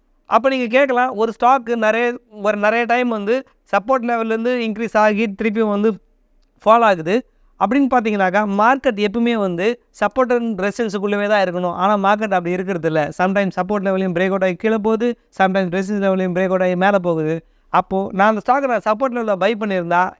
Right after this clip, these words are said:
எனக்கு லாஸ் வருமே நீங்க கேட்கலாம். அதுக்கு என்ன பண்ணலாம் அப்படின்னாக்கா, வெறுமனே சப்போர்ட் and ரெசிஸ்டன்ஸை மட்டுமே வச்சு ட்ரேட் பண்ணாம, சப்போர்ட் and ரெசிஸ்டன்ஸ்ன்றது ஒரு ஜோன் தான். அந்த ஜோன்ல ஜாப்பனீஸ் கேண்டில் ஸ்டிக்ஸ்,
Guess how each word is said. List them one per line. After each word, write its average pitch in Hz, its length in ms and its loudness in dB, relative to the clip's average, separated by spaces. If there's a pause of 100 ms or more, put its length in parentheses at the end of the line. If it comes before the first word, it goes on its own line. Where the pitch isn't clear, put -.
எனக்கு 175 240 -2
லாஸ் 208 260 2
வருமே 185 280 -2
நீங்க 165 140 -2 (100)
கேட்கலாம். 160 360 2 (300)
அதுக்கு 165 280 -2
என்ன 269 180 0
பண்ணலாம் 170 260 2
அப்படின்னாக்கா, 135 500 -2 (480)
வெறுமனே 240 380 2 (120)
சப்போர்ட் 240 380 0
and 214 140 -2
ரெசிஸ்டன்ஸை 175 420 -2
மட்டுமே 190 340 0
வச்சு 165 220 -4 (160)
ட்ரேட் 180 260 -2
பண்ணாம, 151 480 0 (300)
சப்போர்ட் 247 360 2
and 233 160 0
ரெசிஸ்டன்ஸ்ன்றது 202 540 -2
ஒரு 160 100 0 (140)
ஜோன் 214 280 2 (100)
தான். 131 140 0 (320)
அந்த 180 160 0 (140)
ஜோன்ல 208 360 0 (500)
ஜாப்பனீஸ் 226 500 2
கேண்டில் 196 300 0
ஸ்டிக்ஸ், - 260 -8